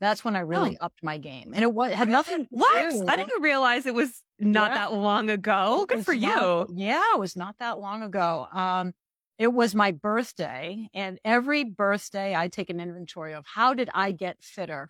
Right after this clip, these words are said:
Speaker 1: from the year before. And my
Speaker 2: Yeah, what a
Speaker 1: goal is to
Speaker 2: great
Speaker 1: keep,
Speaker 2: system.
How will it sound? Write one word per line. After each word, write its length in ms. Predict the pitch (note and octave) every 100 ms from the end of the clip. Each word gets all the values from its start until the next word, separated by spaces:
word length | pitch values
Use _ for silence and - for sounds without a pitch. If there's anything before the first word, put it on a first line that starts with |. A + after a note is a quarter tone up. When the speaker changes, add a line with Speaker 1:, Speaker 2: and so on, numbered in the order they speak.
| _
Speaker 1:
from 420 | G3 E3 E3 D#3+ D#3+
the 80 | F3
year 340 | E3 E3 E3+
before. 420 | D3+ D3+ - - - _ _
And 100 | -
my 120 | F#3 F#3+
Speaker 2:
Yeah, 100 | G#3+
what 120 | A#3
a 40 |
Speaker 1:
goal 160 | C4+ C#4
is 300 | - F#3+ -
to 40 |
Speaker 2:
great 280 | - A3+ B3
Speaker 1:
keep, 20 |
Speaker 2:
system. 600 | - C#4 D#4+ F3+ D3 F#3